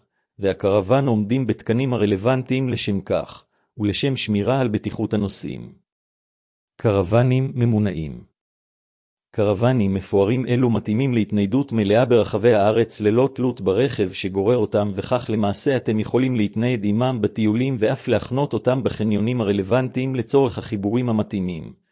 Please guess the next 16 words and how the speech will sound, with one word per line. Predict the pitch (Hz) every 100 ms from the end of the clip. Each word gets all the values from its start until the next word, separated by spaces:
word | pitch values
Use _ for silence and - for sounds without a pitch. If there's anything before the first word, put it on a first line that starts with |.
| _ _
וללינה | 98 98 113 143 151
נוחה | 131 120 - 147 131
ונעימה. | 120 101 92 78 - _ _ _ _ _ _ _ _ _ _ 95
מה | 110
היתרונות | 143 113 101 95 120 143
בשכירת | 101 - - 101 113 117
קרוון | 107 92 90 101 123 120
שאינו | 110 101 107 123
נגרר? | 110 95 87 90 131 131 _ _ _ _ _ _ _ _ _ _
השכרת | 98 - 101 113 156
קרוון | - 101 92 87 113 110
היא | 120 107
פתרון | 107 - 113 139
מעשה | 120 98 - 127 117
עבור | 110 139 123
רבים, | 90 98 71